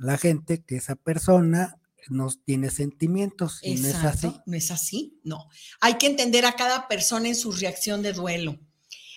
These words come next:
Speaker 2: Diana Morales, ¿qué podemos hacer cuando solo ponemos la meta que queremos lograr, pero algo nos detiene? Ok,
Speaker 1: Mm.
Speaker 2: Diana, lo primero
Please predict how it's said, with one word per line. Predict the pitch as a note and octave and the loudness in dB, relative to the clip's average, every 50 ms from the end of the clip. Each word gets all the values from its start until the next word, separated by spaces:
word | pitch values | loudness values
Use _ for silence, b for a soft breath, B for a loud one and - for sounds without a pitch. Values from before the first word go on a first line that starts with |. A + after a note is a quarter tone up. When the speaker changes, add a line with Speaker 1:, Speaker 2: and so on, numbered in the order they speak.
| B B | B B
Speaker 2:
Diana | G3+ G3 C4+ D4+ D#4+ E4+ F4 F#4 G4 G4+ G4 F#4 | 0 4 8 10 10 10 10 8 6 6 6 4
Morales, | D4+ C4 B3+ B3+ B3+ B3+ B3+ A#3+ A#3 A3 A3 A3 - | 4 4 6 6 6 6 6 4 2 2 2 0 -2
¿qué | - F#4 F#4+ | -4 -4 -2
podemos | F#4+ G4+ F#4+ F4+ E4+ E4+ F4 - | 0 0 0 2 0 0 0 0
hacer | D4+ B3+ - C4 B3+ B3+ | 0 2 2 2 2 4
cuando | - C#4+ C4+ A#3+ A#3+ | 2 2 2 2 0
solo | A3+ - - C#4 C4 C4+ B3+ B3 B3 B3+ C4+ C4+ - | 0 0 2 4 4 4 4 4 4 4 2 0 -2
ponemos | A#3 G#3+ G#3+ A3 A#3 A#3 B3 C4 A#3+ B3 | -4 -2 0 0 0 0 0 0 0 2
la | A#3 A3 | 2 2
meta | G#3+ G#3+ A3+ A#3 A#3 A#3+ B3+ B3+ | 2 2 0 -2 0 -2 -4 -4
que | A#3+ A3 | -4 -4
queremos | - G#3+ G#3+ A3 A3+ A#3+ A3+ A3+ | -2 -2 0 0 0 -2 -2 -2
lograr, | A3 G#3 G#3 A3+ A3 A3+ A3+ B3 B3+ - b b b b b b b b | -2 -2 0 2 4 4 4 2 0 -4 b b b b b b b b
pero | - A#3+ A#3+ A#3+ A#3 | 4 6 8 10 10
algo | A#3+ B3 B3+ C4 C#4 | 10 8 8 6 4
nos | C#4 C4 B3 G#3+ | 4 4 2 2
detiene? | G#3+ G#3+ G#3 - A3 G#3+ G3+ F#3+ F3+ E3+ B2+ D3 - - _ - | 0 0 -2 0 0 2 2 2 0 -2 -8 -10 -12 -6 _ 6
Ok, | C#4+ D#4 D#4 D#4 | 6 6 6 6
Speaker 1:
Mm. | C4+ G#3+ G#3 | 2 2 2
Speaker 2:
Diana, | F#3 E3+ D#3 D3 G#2 - - _ _ _ _ _ _ - | 0 -2 -2 -4 -6 -10 -14 _ _ _ _ _ _ 2
lo | A#3 B3+ B3 | 4 4 4
primero | B3 C#4+ D4 C#4+ E4 F4 F#4+ A4+ C5 - - - | 4 2 4 6 8 8 8 8 4 2 0 -8